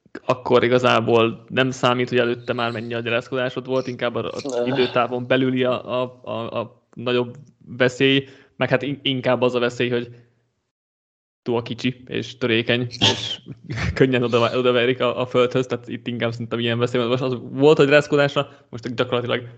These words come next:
Speaker 1: háromnegyed évet pihen, azért az, az elég idő ahhoz, hogy, öm, szerintem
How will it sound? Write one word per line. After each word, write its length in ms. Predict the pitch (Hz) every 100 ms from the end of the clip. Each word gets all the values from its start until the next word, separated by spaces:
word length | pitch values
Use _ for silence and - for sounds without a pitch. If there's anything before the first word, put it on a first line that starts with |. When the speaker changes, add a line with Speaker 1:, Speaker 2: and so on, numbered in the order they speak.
| _ _
Speaker 1:
háromnegyed 600 | - 127 131 123 120 117
évet 260 | 123 120 123
pihen, 480 | 123 120 127 - _ _ _ -
azért 300 | 120 123 117
az, 200 | 113 127 - -
az 260 | 117 120
elég 260 | 117 113 113
idő 420 | 113 113 113 -
ahhoz, 400 | - 123 117 120
hogy, 380 | - 117 127 123 - _ _ -
öm, 540 | 117 58 57 57 60 _ _
szerintem 640 | - 127 62 117 120 -